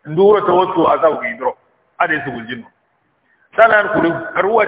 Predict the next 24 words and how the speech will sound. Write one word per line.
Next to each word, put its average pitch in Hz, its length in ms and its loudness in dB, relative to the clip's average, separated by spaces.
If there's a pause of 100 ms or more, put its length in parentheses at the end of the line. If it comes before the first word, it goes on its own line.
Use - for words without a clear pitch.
tija. 202 400 -2 (840)
Ade 175 180 0
salatu 170 260 0
hanga 170 220 2
bi 147 160 -4
cijin. - 320 -10 (720)
Gayin 160 500 -2
sulin 151 300 -2 (140)
ya 151 180 0
jin 180 220 -6
ishin - 260 -10 (420)
karwa 165 240 2
tija. 131 300 -2 (1400)
Sai 220 220 -2
karwa 208 280 2
da 180 60 -2 (120)
kawai 202 260 2
ta 196 140 0
da - 180 -8
hatta 208 320 -2
done 208 360 -4 (260)
hanga 170 220 -4
bi 127 200 -12 (380)
karfi. 143 420 -6